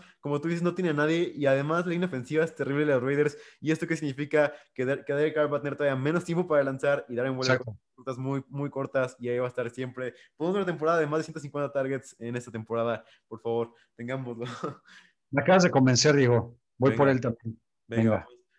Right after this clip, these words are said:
Speaker 1: vamos por
Speaker 2: Me
Speaker 1: Darren
Speaker 2: subo al
Speaker 1: Waller.
Speaker 2: barco de Darren, de Darren Waller también. Oye,
Speaker 1: Ahora
Speaker 2: nada más quiero agregar un nombre más.
Speaker 1: Venga, venga, dale, dale.
Speaker 2: Para la gente que me lee en Twitter, seguramente ya lo sabe, eh, creo que se va a ir caro.
Speaker 1: Güey.
Speaker 2: Porque antes estaba,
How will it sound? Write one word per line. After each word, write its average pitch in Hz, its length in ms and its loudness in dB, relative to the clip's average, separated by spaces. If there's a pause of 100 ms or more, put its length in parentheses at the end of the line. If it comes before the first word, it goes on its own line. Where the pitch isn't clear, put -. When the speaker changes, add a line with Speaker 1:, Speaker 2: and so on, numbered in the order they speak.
(100)
Speaker 1:
vamos 147 160 -4
por 117 40 -4
Speaker 2:
Me 117 60 4
Speaker 1:
Darren 143 80 4
Speaker 2:
subo 139 160 6
al 135 80 6
Speaker 1:
Waller. 135 160 4
Speaker 2:
barco 135 80 2
de 123 140 6
Darren, 127 320 2
de 127 100 2
Darren 117 240 4
Waller 107 260 0
también. 101 260 -6
Oye, - 340 -20 (260)
Speaker 1:
Ahora 156 140 6
Speaker 2:
nada 208 80 6
más 226 100 4
quiero 240 160 8
agregar 180 280 4
un 180 60 6
nombre 170 220 6
más. 127 220 -2
Speaker 1:
Venga, 123 180 -2
venga, 117 320 -6
dale, 117 160 -2
dale. 110 200 -6 (1200)
Speaker 2:
Para 165 140 6
la 185 60 8
gente 226 200 6
que 202 80 4
me 165 100 8
lee 165 80 8
en 180 100 6
Twitter, 160 360 6
seguramente 147 340 4
ya 135 100 6
lo 135 120 4
sabe, 123 320 4 (1080)
eh, 127 720 4 (840)
creo 202 400 6
que 160 100 0
se 147 200 4
va 147 60 8
a 156 40 8
ir 160 160 4
caro. 131 400 4 (500)
Speaker 1:
Güey. 98 220 -10 (1600)
Speaker 2:
Porque 117 200 0
antes 151 200 2
estaba, 131 320 2